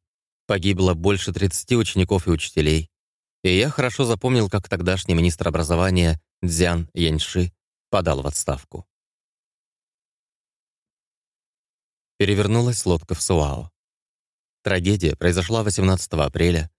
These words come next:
одна тысяча девятьсот семьдесят седьмого года, когда выдающихся студентов университетов и учеников колледжей собрали на водную прогулку по гавани Суао, портовый город на юге уезда Илань. Юноши и девушки расселись в две разные лодки,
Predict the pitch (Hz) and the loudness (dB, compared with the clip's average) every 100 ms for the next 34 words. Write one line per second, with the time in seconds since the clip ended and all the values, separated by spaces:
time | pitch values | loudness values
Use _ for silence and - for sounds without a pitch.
0 | _ 87 87 98 135 139 - 87 80 - | _ -4 0 0 -2 -4 -2 -2 -2 -2
1 | 101 - 101 90 90 - 82 73 82 78 | -2 0 0 0 -4 -4 -2 0 0 -2
2 | 71 90 - _ _ _ - 104 123 113 | -4 -8 -16 _ _ _ -4 -2 0 0
3 | 104 117 113 95 90 - 95 104 95 90 | 0 0 -2 -8 -6 0 0 0 -2 0
4 | 90 - 82 101 107 73 85 85 - 87 | 0 0 -4 -2 -2 0 2 2 2 0
5 | 82 98 - 110 95 76 - 82 _ _ | 0 -2 0 0 0 -4 -12 -12 _ _
6 | - 113 104 135 127 95 92 92 87 80 | -4 -2 0 0 0 0 2 2 2 0
7 | 78 101 113 - 90 80 76 80 82 - | 0 0 -2 -4 -2 0 2 2 2 0
8 | - 90 71 64 - _ _ _ _ _ | 0 0 0 -4 -10 _ _ _ _ _
9 | _ 95 82 82 71 87 82 - _ _ | _ -4 0 -2 0 0 0 -4 _ _
10 | - 90 90 104 101 87 71 71 76 - | -2 2 2 4 4 4 2 -2 -4 0
11 | 80 67 67 - _ _ _ _ _ _ | 0 -2 -6 -16 _ _ _ _ _ _
12 | _ _ 95 95 98 85 90 80 95 82 | _ _ 0 2 2 2 0 2 0 -2
13 | - 85 90 - 127 113 92 87 110 101 | -2 -2 0 0 0 0 -4 -2 0 0
14 | 101 90 85 78 98 - - | 0 2 2 2 0 -4 -12